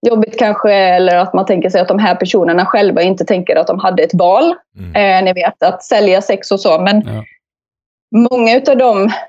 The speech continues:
Speaker 1: personer som vi träffade var väldigt tydliga med att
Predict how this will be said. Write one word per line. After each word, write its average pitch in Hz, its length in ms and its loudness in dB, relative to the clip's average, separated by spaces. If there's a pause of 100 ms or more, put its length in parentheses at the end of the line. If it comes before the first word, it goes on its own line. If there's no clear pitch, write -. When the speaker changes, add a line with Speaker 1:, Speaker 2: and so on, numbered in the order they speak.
(420)
Speaker 1:
personer 214 580 2
som 226 180 0
vi 214 120 2
träffade 208 460 0
var 220 160 2
väldigt 208 380 0
tydliga 220 440 2
med 190 320 0
att 185 140 -6